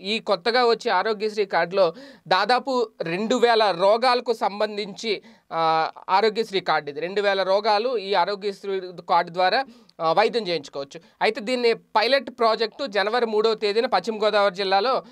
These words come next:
ముఖ్యమంత్రి ప్రారంభించబోతున్నారు. ఇది అందరికీ తెలిసిన విషయమే. అదే రోజు, ఆ, అదే రోజు నుంచి మిగిలిన పన్నెండు జిల్లాల్లో కూడా మొత్తం, ఆ, పన్నెండు వందల రోగాలకు ఆరోగ్యశ్రీ అమలు చేయబోతున్నారు. అదే రోజు ముందు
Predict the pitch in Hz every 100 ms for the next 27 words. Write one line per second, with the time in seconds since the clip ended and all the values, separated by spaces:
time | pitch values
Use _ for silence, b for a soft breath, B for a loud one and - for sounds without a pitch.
0 | B - 185 214 220 208 190 185 196 202
1 | 196 185 175 175 190 233 170 185 185 175
2 | 170 175 170 208 269 196 277 269 240 226
3 | 285 B B B B 190 196 180 165 -
4 | 190 269 247 240 247 247 311 247 269 269
5 | 214 - 233 254 285 262 247 220 208 175
6 | 180 165 180 185 175 233 B B 180 175
7 | 165 165 208 220 240 233 233 226 208 -
8 | - 196 214 233 233 233 311 208 226 226
9 | 202 233 208 175 208 214 196 190 180 170
10 | 147 139 175 190 165 156 - 165 185 -